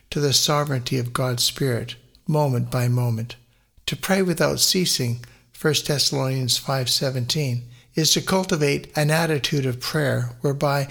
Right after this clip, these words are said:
we practice His presence as we seek guidance and clarity of action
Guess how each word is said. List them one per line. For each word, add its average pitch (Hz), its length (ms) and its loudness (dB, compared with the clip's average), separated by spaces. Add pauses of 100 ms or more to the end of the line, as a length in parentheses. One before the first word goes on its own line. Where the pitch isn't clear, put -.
(240)
we 156 140 2
practice - 640 -2
His 127 180 -2
presence 156 720 0 (300)
as 143 180 2
we 151 100 2
seek 143 360 0
guidance 139 580 0
and 151 240 2
clarity 156 460 2
of 123 100 0
action 131 500 0